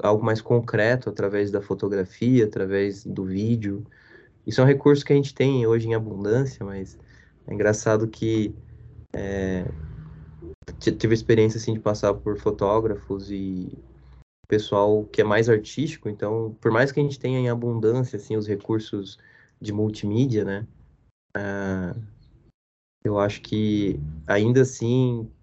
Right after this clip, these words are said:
dá, é muito diferente quando você faz isso de forma artística, sabe? Então foi,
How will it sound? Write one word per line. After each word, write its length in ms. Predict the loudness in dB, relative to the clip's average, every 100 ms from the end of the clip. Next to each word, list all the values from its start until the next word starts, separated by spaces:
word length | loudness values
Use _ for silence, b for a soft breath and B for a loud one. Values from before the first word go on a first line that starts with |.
| _ _
dá, 320 | 2 2 2 -2
é 140 | 0
muito 240 | 0 -2
diferente 460 | -4 2 2 2 0
quando 160 | -4 -4
você 100 | -4
faz 240 | -2 -2
isso 120 | -4
de 60 | -8
forma 280 | -4 -2 -4
artística, 520 | -6 -12 -14 -16 -18
sabe? 260 | -12 -10 -12 -18 b b b b b _
Então 160 | 0 0
foi, 300 | 2 -2